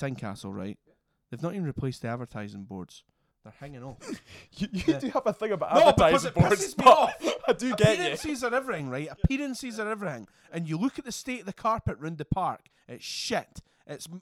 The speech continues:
Speaker 1: it's fucking discoloured, right? And then you go and look at Easter Road. Look at what Aberdeen are doing as well, by the way. Even a dump like Bataudry is managing to get, uh, getting a makeover. And then you look at the, you look at Tynecastle. E-, every time I go, uh, along the West Approach Road,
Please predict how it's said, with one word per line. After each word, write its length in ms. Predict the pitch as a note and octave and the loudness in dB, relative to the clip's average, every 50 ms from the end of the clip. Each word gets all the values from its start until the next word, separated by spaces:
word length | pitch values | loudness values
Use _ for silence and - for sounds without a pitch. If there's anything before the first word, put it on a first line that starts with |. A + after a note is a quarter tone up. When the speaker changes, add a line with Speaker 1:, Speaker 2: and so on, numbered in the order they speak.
| - | -16
Speaker 1:
it's 140 | D#3 B2 - | -18 -18 -12
fucking 320 | - C4 C4 - - G#3 | -8 -8 -6 -6 -6 -8
discoloured, 640 | G3 F#3 F#3 - - - A3+ G#3 G3 D#3 B2+ G#2+ A2+ | -8 -8 -10 -10 -8 -4 -2 0 0 0 -2 -4 -6
right? 240 | B2+ C3+ D#3 D#3+ - _ _ _ _ - | -6 -6 -6 -6 -8 _ _ _ _ -12
And 100 | F3 G3 | -10 -10
then 120 | G3+ G3+ | -10 -10
you 100 | G#3 A3 | -12 -10
go 100 | G#3 C#4+ | -6 -6
and 120 | D4+ C#4+ C#4+ | -6 -4 -4
look 180 | C#4 - - | -8 -8 -10
at 40 | A#3+ | -12
Easter 280 | A#3 G#3+ - - A3 G#3+ | -14 -14 -12 -8 -6 -4
Road. 240 | A#3+ A3+ F#3 D#3 | -2 -2 -2 -2
Look 180 | G#3+ E4 E4 - | -4 -6 -6 -6
at 60 | F#4 | -6
what 100 | F4+ D4+ C#4+ | -6 -4 -2
Aberdeen 340 | D4+ C#4+ C4+ A3 A3 C4+ D4 | -2 -2 -2 -4 -4 -4 -6
are 60 | C4+ | -6
doing 240 | A3 E3+ D#3+ C#3+ C3 | -6 -6 -6 -6 -8
as 100 | B2 B2+ | -8 -6
well, 160 | F#3+ A3+ B3+ | -4 -4 -4
by 160 | A3 F3+ D#3+ C#3 | -2 -2 -2 -4
the 80 | B2+ | -4
way. 140 | A#2+ A#2 G#2 - - - - | -6 -10 -10 -14 -18 -10 -4
Even 240 | C#4 D#4 - E4+ | 0 0 0 2
a 80 | D#4+ D4 | 0 0
dump 320 | G#3+ - C#4 C#4 - - | 0 2 0 0 -2 -4
like 180 | A3+ A#3+ A#3+ F#3 | -6 -8 -6 -8
Bataudry 600 | E3+ F#3+ - - A#3 C4 C4+ A3+ A3+ F3 C3+ A2 - - - - - | -10 -10 -6 -2 -2 -2 -2 -4 -6 -8 -8 -8 -10 -14 -16 -10 -6
is 120 | F#3 F3+ F3 | -6 -4 -2
managing 480 | G#3+ A3 A3 G#3 G3+ F3 F#3+ G3 F#3+ F3+ | -2 -2 -2 -2 -4 -4 -6 -6 -6 -6
to 60 | F#3+ | -8
get, 120 | F#3 F3 B2 | -10 -10 -8
uh, 140 | E3+ F#3 F#3+ F#3 | -8 -8 -8 -6
getting 200 | F3 F#3+ G3 F3+ | -6 -4 -4 -2
a 40 | E3 | -2
makeover. 560 | D#3+ E3+ E3+ E3 - - F3 D#3+ C#3 C#3 B2+ G#2+ - - - - | -2 -2 -2 -2 -2 -4 -4 -4 -2 -2 -4 -6 -8 -14 -16 -10
And 100 | G3+ G#3 | -6 -4
then 120 | A3 A3+ | -4 -2
you 100 | G#3+ A#3+ | -2 -2
look 180 | C4+ D#4 - - | -2 -2 -2 -4
at 60 | B3+ | -6
the, 260 | A#3 B3 A#3 G3 G#3+ | -6 -8 -8 -4 0
you 120 | A3+ A#3+ C4+ | 2 4 4
look 140 | D4+ - - | 4 2 0
at 80 | A#3 F#3+ | -6 -6
Tynecastle. 600 | - A#3+ A3 G3+ - B3+ C4 C4+ - - F#3 C#3+ - - - - | -6 -6 -6 -4 -2 -2 -2 -2 -2 -2 -4 -4 -6 -10 -20 -16
E-, 60 | - B3 - - C4+ | -16 -16 -8 -4 -4
every 160 | D4+ F4 E4 | -4 -4 -4
time 260 | - D4+ C#4+ C#4 C4 | -4 -2 -2 -2 -2
I 120 | B3 A#3+ | -4 -2
go, 180 | G#3+ A3 A3+ A3 | 2 2 2 2
uh, 220 | F3+ D#3 F#3 F#3 C3+ | 2 0 -2 -2 0
along 260 | F3+ G3+ G#3 G#3+ G#3 | 2 2 2 2 2
the 40 | G3+ | 2
West 240 | F#3+ G3+ G3 - - | -2 -2 -4 -4 -6
Approach 340 | G3 - - D4 D4 A3+ - A3+ | -6 -4 -4 -4 -4 -6 -4 -2
Road, 180 | F#3+ D3 B2+ | -2 -2 -4